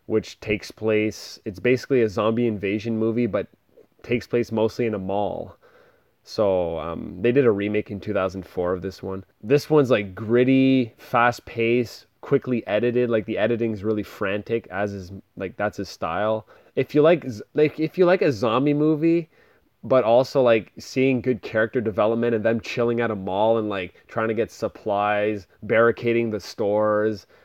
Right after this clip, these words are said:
just, like, having little adventures in the mall and, like, chilling out, this is a great movie for you.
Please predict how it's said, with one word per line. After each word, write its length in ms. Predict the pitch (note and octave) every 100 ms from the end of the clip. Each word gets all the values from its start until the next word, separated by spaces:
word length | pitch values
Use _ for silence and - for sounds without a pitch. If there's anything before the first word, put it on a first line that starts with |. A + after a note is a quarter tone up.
| _
just, 180 | A#2+ -
like, 140 | A2+
having 360 | - A2+ A#2+ A2+
little 260 | A2 A#2
adventures 480 | G#2+ F2+ F#2 G#2+ G#2+
in 100 | A2
the 80 | G2+
mall 520 | F2+ F2 G2 A2 A#2 _ _
and, 100 | G#2+
like, 160 | G#2 F2+
chilling 440 | - A2 G#2+ G2
out, 280 | G2 A#2+ F#2
this 160 | A#2 A2+
is 80 |
a 80 | A2+
great 320 | F#2 G2 G2+
movie 300 | F#2 F#2+ F#2+
for 340 | F2+ - F#2 F#2+
you. 320 | G2 G2 F#2